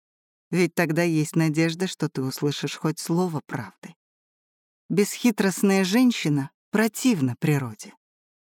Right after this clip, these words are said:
Тавромахию я собиралась подарить тебе,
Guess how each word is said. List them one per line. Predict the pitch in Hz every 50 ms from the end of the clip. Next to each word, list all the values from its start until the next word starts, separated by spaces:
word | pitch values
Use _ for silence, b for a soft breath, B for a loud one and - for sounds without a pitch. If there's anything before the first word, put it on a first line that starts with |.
| _ _ _ _ _ _ _ -
Тавромахию | 190 175 156 170 165 165 170 175 196 180 - - 151 135 135
я | 131 147 160
собиралась | 156 - 175 156 165 170 170 170 170 165 - -
подарить | 170 156 151 160 156 165 160 156
тебе, | - - 180 151 185 175 160